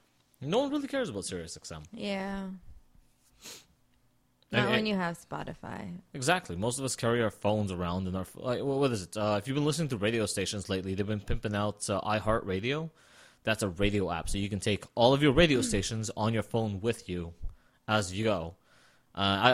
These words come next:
Speaker 1: I, I think it's a trick. I think it's a trick. It's just a way for them to start advertising to you directly on, onto your phone because they're clearly running out of ideas to, and ways for you to advertise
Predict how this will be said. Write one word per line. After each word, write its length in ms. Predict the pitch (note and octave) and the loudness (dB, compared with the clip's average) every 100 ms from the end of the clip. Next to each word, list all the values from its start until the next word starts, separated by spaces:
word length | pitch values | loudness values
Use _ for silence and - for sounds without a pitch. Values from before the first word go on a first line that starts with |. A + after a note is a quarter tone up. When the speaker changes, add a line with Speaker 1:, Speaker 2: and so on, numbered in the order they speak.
| A#2+ | 6
Speaker 1:
I, 120 | B2+ C3 | 6 4
I 40 | |
think 200 | B2 D3 | 2 2
it's 80 | B2+ | 0
a 40 | |
trick. 300 | - F2 C2+ - | -4 -6 -8 -10
I 40 | |
think 140 | F#2 G#2 | -8 -8
it's 80 | F#2+ | -8
a 60 | |
trick. 180 | - F2 | -10 -6
It's 140 | G2+ | -2
just 200 | A2+ A2+ | 0 2
a 60 | B2 | 4
way 180 | A2 A2+ | 6 4
for 140 | - | 2
them 140 | G#2+ G#2 | 0 0
to 120 | G#2 | -2
start 220 | G#2+ G2+ F2+ | -2 -2 -4
advertising 580 | F#2 F#2+ G2 F2+ F#2 - | -6 -6 -2 -2 -4 -10
to 120 | - | -8
you 120 | F2 E2+ | -8 -6
directly 540 | E2+ E2 - E2 E2 | -6 -8 -8 -10 -10
on, 120 | F#2 F2 | -8 -6
onto 280 | E2 F2 | -6 -4
your 100 | F#2 | -6
phone 280 | - E2 E2 | -4 -6 -6
because 260 | E2+ - F#2 | -8 -6 -4
they're 140 | G2+ - | -6 -8
clearly 500 | - D3 G#3 G3+ C#3 | -4 6 8 8 6
running 320 | G#2 A#2+ B2+ | 6 4 4
out 100 | A#2 | 2
of 80 | A2 | 4
ideas 340 | G#2+ G#2 A2+ - | 2 2 2 0
to, 180 | A#2+ G#2+ | -2 -2
and 180 | A2 G#2+ | 0 2
ways 220 | A#2 A2+ | 2 0
for 140 | - | -2
you 100 | G#2 | -2
to 80 | G#2 | 0
advertise 560 | G2 F#2+ F#2 F2+ F2+ | -2 -6 -4 -4 -4